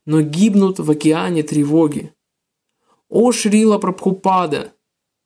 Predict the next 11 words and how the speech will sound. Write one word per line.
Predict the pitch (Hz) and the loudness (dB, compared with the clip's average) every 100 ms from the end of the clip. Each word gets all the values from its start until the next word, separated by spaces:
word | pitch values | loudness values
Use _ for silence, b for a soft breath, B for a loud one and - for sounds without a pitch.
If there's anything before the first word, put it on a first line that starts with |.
| _ _ | _ _
вы | 139 156 | -2 -2
всегда | 156 - 156 156 220 | 0 -2 -2 0 0
сострадательны | 220 196 196 196 175 185 180 165 151 | 0 -4 -4 -4 -2 -2 -2 -2 -2
к | 147 | -2
несчастным | 151 143 - 226 220 220 202 180 160 | -4 -4 -2 0 0 -2 -2 -2 -2
душам, | 165 - 143 147 _ _ _ _ | -4 -4 -6 -10 _ _ _ _
что | - - 143 | -16 -8 -8
терпят | 147 196 190 185 160 | -2 -2 -2 -4 -4
мучения. | 151 147 - 175 151 139 139 - _ _ _ _ _ _ _ _ _ - | -4 -6 -4 0 0 0 -6 -10 _ _ _ _ _ _ _ _ _ -6
Меня | 175 208 233 220 | 2 4 4 2
гнетет | 180 185 175 - 180 151 - | 2 0 0 0 0 0 -4